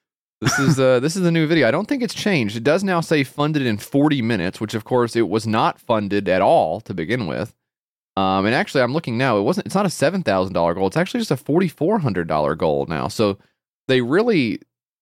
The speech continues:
they really brought the goal down quite a bit from where it was. Um, let's watch.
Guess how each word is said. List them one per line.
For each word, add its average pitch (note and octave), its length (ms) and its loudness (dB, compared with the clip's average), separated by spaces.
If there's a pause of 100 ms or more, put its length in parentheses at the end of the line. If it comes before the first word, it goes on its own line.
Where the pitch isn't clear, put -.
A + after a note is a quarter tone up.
(120)
they G#2 100 2
really A3 200 4
brought D3+ 360 -2
the C3 60 -2
goal D#3 260 0
down G2+ 300 0
quite C#3 220 0
a G#2 40 -2
bit C3+ 300 0
from F#2 180 -6
where F#2 160 0
it A1 60 0
was. F2 500 0 (180)
Um, D#2+ 460 -4 (200)
let's - 140 -10
watch. D2 340 -2